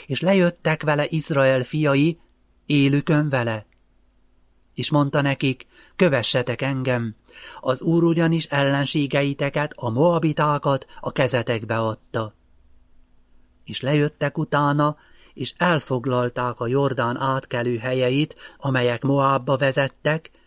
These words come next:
és nem engedtek átkelni senkit, hanem megöltek akkor körülbelül tízezer moabitát,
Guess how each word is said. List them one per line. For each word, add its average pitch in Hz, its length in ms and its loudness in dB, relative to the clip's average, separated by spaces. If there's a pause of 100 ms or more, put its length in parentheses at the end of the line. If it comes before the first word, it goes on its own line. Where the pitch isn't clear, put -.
(380)
és - 80 -14
nem 175 260 2
engedtek 165 640 -2
átkelni 143 600 -2
senkit, 117 680 -6 (680)
hanem 151 380 0 (300)
megöltek 156 580 2
akkor 151 360 0
körülbelül 143 680 2
tízezer 127 640 -2
moabitát, 127 880 0